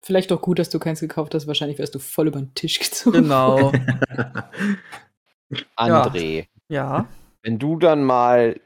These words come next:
Speaker 4: in zwei Jahren oder so noch mal Tickets kaufst für Rammstein,
Speaker 2: Soll ich dich einladen?
Speaker 4: dann lädst du mich schön ein.
Speaker 2: Okay.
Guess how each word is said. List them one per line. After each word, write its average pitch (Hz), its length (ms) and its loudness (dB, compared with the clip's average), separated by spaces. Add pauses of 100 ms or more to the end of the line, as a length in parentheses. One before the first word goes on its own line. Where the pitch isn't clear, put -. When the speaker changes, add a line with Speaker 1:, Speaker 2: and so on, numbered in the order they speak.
(160)
Speaker 4:
in 110 220 -2
zwei 98 280 2
Jahren 90 560 0 (840)
oder 98 240 -4
so 87 480 -6
noch 107 240 -2
mal 90 320 2
Tickets - 680 -6 (320)
kaufst 78 480 -4
für 95 200 -4
Rammstein, 82 340 -4
Speaker 2:
Soll - 120 -4
ich 151 60 -6
dich 160 80 0
einladen? 156 440 -2 (600)
Speaker 4:
dann 110 200 0
lädst 120 340 2
du 123 40 -2
mich - 380 -10
schön 135 180 4
ein. 196 100 -4 (260)
Speaker 2:
Okay. 131 320 -2